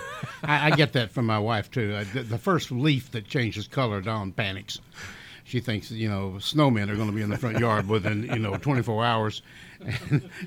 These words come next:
Speaker 2: and I keep telling her that that's not the case, that it's gonna be weeks, and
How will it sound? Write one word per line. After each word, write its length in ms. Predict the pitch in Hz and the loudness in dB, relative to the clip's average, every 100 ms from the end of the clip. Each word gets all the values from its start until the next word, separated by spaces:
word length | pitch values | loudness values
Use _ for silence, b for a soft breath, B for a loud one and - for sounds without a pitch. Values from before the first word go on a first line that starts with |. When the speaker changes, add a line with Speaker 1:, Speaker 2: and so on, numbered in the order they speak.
| 180 165 | -6 2
Speaker 2:
and 180 | 151 - - B B | 2 2 -12 B B
I 120 | 127 | -2
keep 280 | 123 143 120 | 0 -2 0
telling 300 | 147 139 107 | 2 2 2
her 120 | 104 | -2
that 240 | 95 101 - | -4 -10 -10
that's 280 | 101 - - | -10 -10 -8
not 260 | 107 98 | -8 -8
the 60 | 104 | -12
case, 380 | - 160 131 123 | -4 -2 -2 -4
that 100 | 98 | -10
it's 140 | - | -10
gonna 180 | 110 95 | -10 -8
be 100 | 101 | -8
weeks, 480 | 101 127 131 - - | -2 -2 -2 -6 -8
and 220 | 104 | -8